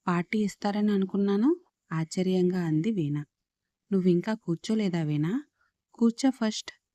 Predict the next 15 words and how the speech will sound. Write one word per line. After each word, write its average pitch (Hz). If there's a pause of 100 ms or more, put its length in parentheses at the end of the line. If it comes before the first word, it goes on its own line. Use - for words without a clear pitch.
(180)
అని 226
మహి 185
అనడంతో, 165 (640)
"హో, 170 (720)
నా 254
వాయిస్ 185
ఫ్రీక్వెన్సీ 196
బట్టి 190 (560)
నేనెక్కడి 202
నుంచి 214
మాట్లాడుతున్నానో 185 (500)
అర్థం 160
చేసుకున్నట్లుగా 185
ఉన్నారు" 151 (760)
అని 185